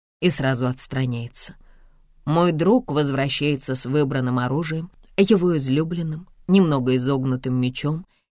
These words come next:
и бросает на меня вопросительный взгляд, замечая, что мы с Рушаном держимся на приличном расстоянии и не разговариваем.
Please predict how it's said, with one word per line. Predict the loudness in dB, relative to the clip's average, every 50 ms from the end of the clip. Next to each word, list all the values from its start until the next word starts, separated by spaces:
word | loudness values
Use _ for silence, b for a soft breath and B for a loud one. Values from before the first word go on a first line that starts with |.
| _ _ -2
и | 2
бросает | 4 4 4 4 2 2 0 0 0
на | 0
меня | 0 0 0 0 0 -2
вопросительный | -2 -4 -4 -2 -4 -2 -2 -2 -2 -2 -2 -2 -2 -2 -2
взгляд, | -4 -4 -6 -4 -4 -4 -4 -6 -8 B B B B B B
замечая, | -2 2 4 6 6 6 2 0 -2 -2 -2
что | -2 -2 -2 0
мы | 0 0
с | 0 -2
Рушаном | -4 -6 -8 -6 -6 -4 -2 -2 -2 -2 -2 -4
держимся | -2 0 0 0 0 -2 -4 -6 -6 -4 -4 -2
на | -2 -2 -2
приличном | -2 -2 -2 0 0 -2 -4 -4 -6 -6 -4 -4
расстоянии | -4 -6 -8 -8 -6 -4 -4 -2 -2 -2 -4 -4 -6 -8 -10 b b b b b b b b
и | 0 0
не | 0 0 -2
разговариваем. | -2 -4 -4 -4 -4 -4 -4 -6 -8 -10 -12 -12 -14 -14 -16 -20